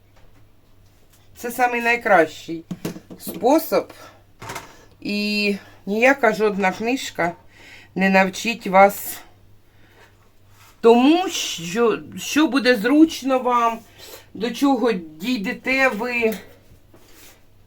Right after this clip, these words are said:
Повинен, потрібен досвід, потрібно набити свої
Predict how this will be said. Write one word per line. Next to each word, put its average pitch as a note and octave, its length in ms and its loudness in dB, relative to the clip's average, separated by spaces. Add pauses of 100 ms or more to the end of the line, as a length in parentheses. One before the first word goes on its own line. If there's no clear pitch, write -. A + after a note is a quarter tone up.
(220)
Повинен, E4+ 480 0
потрібен D#4+ 560 2
досвід, F#3+ 580 -4
потрібно C4 560 -2
набити B3 460 -4
свої G#3+ 560 -8